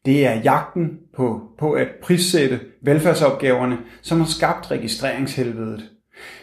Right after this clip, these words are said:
Skal vi bevæge os frem til en offentlig sektor, som arbejder for at løse velfærdsopgaverne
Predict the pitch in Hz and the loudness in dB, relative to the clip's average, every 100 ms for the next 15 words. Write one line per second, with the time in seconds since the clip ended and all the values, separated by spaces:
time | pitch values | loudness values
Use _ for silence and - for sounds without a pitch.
0 | - - 160 165 165 165 156 156 - 196 | -4 2 4 4 4 4 4 4 2 0
1 | 196 - - 117 127 131 127 135 - 156 | 0 -2 -6 -4 -2 -2 0 0 2 2
2 | 156 151 165 147 - - 104 - 101 113 | 2 0 -6 -6 -8 -8 -8 -8 -6 -2
3 | 123 113 113 - 123 123 117 127 135 139 | 0 0 -2 -6 -6 -4 -4 0 0 0
4 | 135 143 151 151 131 - 127 123 | 2 2 2 2 0 0 0 0